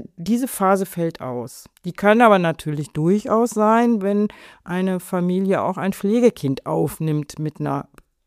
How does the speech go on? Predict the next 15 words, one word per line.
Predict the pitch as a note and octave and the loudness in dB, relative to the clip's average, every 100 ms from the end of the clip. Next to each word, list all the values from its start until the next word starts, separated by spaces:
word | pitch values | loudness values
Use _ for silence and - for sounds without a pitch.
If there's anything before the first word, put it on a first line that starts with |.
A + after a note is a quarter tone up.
| _ | _
mit | - B2 F#3 F3+ | -12 -4 0 4
der | E3+ | 4
Idee, | F3 B2+ D#3 E3+ A#3 G#3 | 4 0 2 4 4 6
wir | G#3 | 6
nehmen | F#3+ G3+ F#3+ | 8 6 4
ein | D3 C#3 | 2 2
gesundes | C3+ B2+ E3+ A3 A3+ - | 0 0 2 2 0 -4
Kind | F#3 F#3 | -6 -6
auf. | C#3+ F#3+ - | -6 -6 -8
Klar | - F3+ G3+ | -4 -2 0
hat | F#3+ F3 | 0 -4
das | - | -6
vielleicht | E3 D#3 E3+ - | -4 -4 -4 -8
ein | D3 | -10
paar | - E3 F3+ | -6 -4 -2